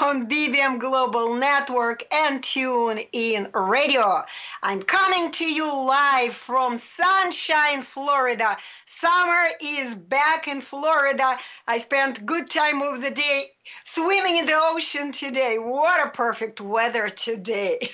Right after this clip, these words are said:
<laughs> So, the topic of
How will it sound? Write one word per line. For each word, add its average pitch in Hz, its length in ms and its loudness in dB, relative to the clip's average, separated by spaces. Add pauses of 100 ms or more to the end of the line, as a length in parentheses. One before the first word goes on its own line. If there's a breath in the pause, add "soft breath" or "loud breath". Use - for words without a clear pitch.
<laughs> - 100 -4 (960 loud breath)
So, 359 520 2 (180)
the 302 400 0
topic 339 720 0
of 285 580 0